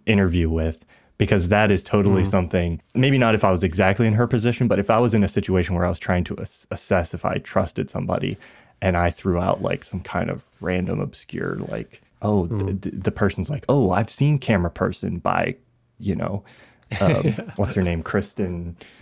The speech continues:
Speaker 1: I forget her last name, but if somebody was like, "Oh yeah, I've seen," I would suddenly, like, <laughs> trust level would just <laughs> g-, go way
Speaker 2: <laughs>
Speaker 1: up, <laughs>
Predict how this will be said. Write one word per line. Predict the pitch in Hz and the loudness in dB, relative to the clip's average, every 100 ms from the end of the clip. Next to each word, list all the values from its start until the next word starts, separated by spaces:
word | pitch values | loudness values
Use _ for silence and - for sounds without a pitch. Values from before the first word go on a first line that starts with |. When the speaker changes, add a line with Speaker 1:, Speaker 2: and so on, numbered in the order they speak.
| _ _ _ - | _ _ _ -14
Speaker 1:
I | 92 | -6
forget | 101 92 | -2 -2
her | - | 0
last | - 107 - | 0 -2 -4
name, | - 101 - | -6 -6 -2
but | 95 95 - | -2 0 -4
if | 104 | -2
somebody | 135 113 | 2 4
was | 104 95 | 4 2
like, | 98 - | 2 2
"Oh | 165 | 2
yeah, | 156 165 127 | 4 4 4
I've | 110 | 2
seen," | - | 0
I | 110 | 2
would | 113 101 | 2 2
suddenly, | - 123 120 104 | 2 4 4 4
like, | 92 110 95 - - | 4 2 0 -4 -14
<laughs> | - | -4
trust | - - 131 - - - | 0 2 4 4 2 0
level | 123 104 110 104 | 2 4 4 4
would | 101 | 4
just | 107 101 - | 2 0 -2
<laughs> | |
g-, | - 123 - - | -2 -2 -2 0
go | 120 | 2
way | 101 98 113 110 | 4 2 2 0
Speaker 2:
<laughs> | |
Speaker 1:
up, | 107 - | -2 -4
<laughs> | - - 220 - - 123 113 - - | -8 -8 -6 0 2 2 2 0 -2